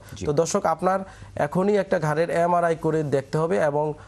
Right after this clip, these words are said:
Speaker 2: পরবর্তী আপনাকে হয়তো হসপিটালাইজড হয়ে কিছুদিন, আহ, প্রপার ওয়ে যদি ডিকম্প্রেশন থেরাপি আমরা করিয়ে থাকি, এবং এখান থেকে কিছু ইলেকট্রোথেরাপির প্রয়োজন হতে পারে,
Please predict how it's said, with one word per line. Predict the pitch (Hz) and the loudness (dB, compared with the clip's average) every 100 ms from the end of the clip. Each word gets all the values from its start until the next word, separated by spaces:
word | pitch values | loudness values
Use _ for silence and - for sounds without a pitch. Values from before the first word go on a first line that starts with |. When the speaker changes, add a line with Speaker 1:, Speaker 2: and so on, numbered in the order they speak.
| - | -4
Speaker 2:
পরবর্তী | 160 170 175 180 180 180 | 0 2 2 0 0 0
আপনাকে | 151 160 151 | 0 0 0
হয়তো | 151 151 | -2 -2
হসপিটালাইজড | 131 - 165 165 156 151 - | -4 -4 -4 0 0 0 0
হয়ে | 160 | -2
কিছুদিন, | 160 147 147 147 | -2 -4 -2 -2
আহ, | 139 - - - 131 135 | -4 -12 -14 -4 -2 -2
প্রপার | - 143 - 151 | 0 -2 2 2
ওয়ে | 143 135 143 | 2 2 2
যদি | 139 139 143 - - | 0 -2 -4 -8 -6
ডিকম্প্রেশন | 135 170 170 156 156 151 170 156 | -4 0 0 0 -2 -2 -2 0
থেরাপি | 147 147 160 | -2 0 0
আমরা | 143 147 | 0 -2
করিয়ে | 147 147 156 | -2 -2 -2
থাকি, | 170 175 | -2 -2
এবং | 147 147 | 0 0
এখান | 139 147 | -2 -2
থেকে | 143 143 | -4 -4
কিছু | 139 | -4
ইলেকট্রোথেরাপির | 143 147 160 151 147 143 135 | -2 -2 -2 -2 -2 -2 -2
প্রয়োজন | 143 135 143 | -2 0 -2
হতে | 139 139 | -4 -2
পারে, | 143 | -2